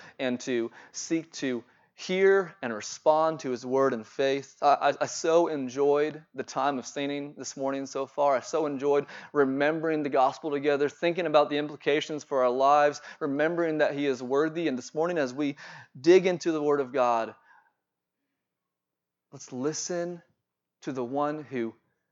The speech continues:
died for us, the one who gives us hope in this life, the one who is worthy of all our praise. Let's press in in our hearts to hear our Savior speak to us.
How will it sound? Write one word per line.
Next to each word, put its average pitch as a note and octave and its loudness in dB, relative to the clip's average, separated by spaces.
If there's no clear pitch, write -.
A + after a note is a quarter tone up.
died D#3 0
for F3 -6
us, E3 -6
the D3+ -8
one D3+ -6
who C#3+ -6
gives D#3+ -2
us C3 -4
hope F3+ 0
in C3 -8
this A#2 -12
life, E3 0
the D#3+ -8
one D3 0
who C#3 -2
is B2 -4
worthy F3 0
of C3+ 4
all D#3+ 6
our D3 6
praise. D#3 0
Let's C3 -10
press E3 0
in D3+ 0
in C#3 -2
our C3+ 0
hearts A2+ -6
to A#2 -10
hear B2+ 0
our A#2+ 2
Savior A2+ -4
speak - -10
to G#2+ -8
us. - -12